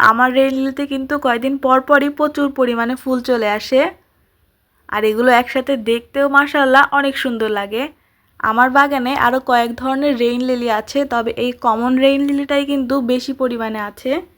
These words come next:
আমি এটা বৃষ্টির পর পরই কেটে দেই।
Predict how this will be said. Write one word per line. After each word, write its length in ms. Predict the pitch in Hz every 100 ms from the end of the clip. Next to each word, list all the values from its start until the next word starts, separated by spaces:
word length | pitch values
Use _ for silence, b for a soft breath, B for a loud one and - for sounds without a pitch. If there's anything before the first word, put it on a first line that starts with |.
| _ _ _ _ _ _ _ _ _ -
আমি 280 | 226 226 254
এটা 160 | 277 277 269
বৃষ্টির 360 | 240 233 - 277 262
পর 120 | 262 269
পরই 200 | 277 285 285
কেটে 240 | 285 285
দেই। 240 | 240 214